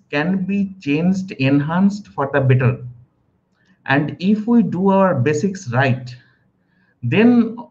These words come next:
only we will be able to, uh, use this tool in its full form. And that will be actually the paradigm shift in our career, in our,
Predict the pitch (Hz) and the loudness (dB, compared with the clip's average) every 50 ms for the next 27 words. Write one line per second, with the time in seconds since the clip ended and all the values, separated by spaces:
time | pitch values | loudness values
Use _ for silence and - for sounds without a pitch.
0 | _ _ _ - 147 170 208 214 208 214 208 175 170 170 175 175 160 175 175 160 | _ _ _ -4 0 2 2 4 2 2 2 0 -4 -6 -6 -8 -6 -6 -4 -2
1 | 143 143 147 147 143 156 175 202 254 - - - - _ _ _ _ _ _ _ | -2 -2 -2 -4 -4 -2 -2 -2 -2 -2 -6 -12 -18 _ _ _ _ _ _ _
2 | _ _ _ _ _ _ _ _ _ _ _ _ - 120 120 120 120 120 117 - | _ _ _ _ _ _ _ _ _ _ _ _ -8 -4 -2 -2 -2 -2 -4 -6
3 | - - - - _ - 147 151 160 180 202 226 226 214 - - - - _ - | -10 -14 -18 -20 _ -6 -4 -2 0 2 2 2 2 0 -2 -6 -14 -20 _ -10
4 | - 123 120 143 180 202 208 208 - - - - _ _ _ _ _ - 185 190 | -6 -4 -2 -2 -2 -2 -2 -4 -8 -14 -16 -20 _ _ _ _ _ -4 -2 0
5 | 147 131 - 196 214 214 - - _ _ _ _ _ _ _ _ _ _ _ _ | 0 0 -2 -2 -4 -6 -10 -14 _ _ _ _ _ _ _ _ _ _ _ _
6 | _ _ _ _ _ _ _ _ _ _ 135 151 160 175 180 180 - - _ _ | _ _ _ _ _ _ _ _ _ _ -6 -4 -2 -2 -2 -4 -6 -12 _ _
7 | - 190 190 185 - - - 120 117 110 117 123 101 98 95 - - - _ - | 0 0 0 0 0 -2 0 0 0 0 0 -2 -4 -6 -8 -10 -16 -20 _ -6
8 | - 143 160 175 143 123 131 143 151 - 226 220 214 196 196 214 196 - 131 127 | -4 -2 -2 -2 0 0 0 0 0 2 0 2 2 0 0 -2 -2 -4 -4 -4
9 | - - 170 170 175 175 - 175 - - - 123 120 131 131 139 139 139 156 160 | -6 -8 -8 -8 -6 -6 -6 -8 -4 0 0 2 2 2 0 -2 -2 -4 -4 -6
10 | 160 - - - 190 180 - - - - - - _ _ _ _ _ _ _ _ | -6 -8 -8 -8 -10 -10 -10 -12 -16 -18 -20 -20 _ _ _ _ _ _ _ _
11 | _ - 139 143 156 - - - 120 123 123 127 139 151 165 - - - - - | _ -6 -4 -4 -2 -4 -4 -2 -2 0 0 0 0 0 -2 -4 -6 -10 -4 0
12 | 127 127 120 123 143 165 180 196 202 - 127 123 123 127 123 120 120 127 123 123 | 2 4 4 4 2 0 0 0 -2 -2 0 2 4 4 4 4 4 4 4 4
13 | 127 127 127 | 4 2 -2